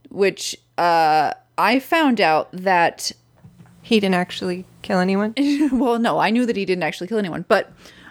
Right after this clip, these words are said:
Speaker 1: um, the actor that played Charles Manson in Mindhunter season two was the same actor that played Charles Manson in Once Upon a Time in Hollywood. It's the exact same guy playing Charles Manson.
Speaker 2: He can do two things in his life,
Speaker 1: That's
Speaker 2: Charles Manson
Speaker 1: two
Speaker 2: or Jesus.
Speaker 1: Right? Um, and so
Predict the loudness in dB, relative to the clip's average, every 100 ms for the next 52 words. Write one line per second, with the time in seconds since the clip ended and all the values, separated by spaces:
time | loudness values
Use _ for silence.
0 | 0 2 2 2 2 4 4 2 2 0
1 | 0 0 0 0 2 -2 -6 _ _ 2
2 | 4 4 2 0 0 -2 -2 -6 -4 0
3 | 2 0 -2 _ 0 2 4 2 0 -2
4 | -2 -2 -4 -2 0 0 -2 -4 0 2
5 | 2 0 2 2 2 -2 -2 2 0 2
6 | 4 4 2 -2 0 -2 -2 0 4 2
7 | 2 -2 0 0 2 2 2 2 0 0
8 | -4 -2 -2 0 2 2 2 -2 2 4
9 | 4 2 0 0 2 0 0 -6 -6 -8
10 | -2 0 0 -2 -2 0 -2 0 -4 -2
11 | -2 0 2 0 2 0 2 2 2 2
12 | 4 2 2 0 2 0 0 -6 2 4
13 | 4 0 -6 -10 -12 -20 -2 2 4 2
14 | 2 0 2 2 4 2 -2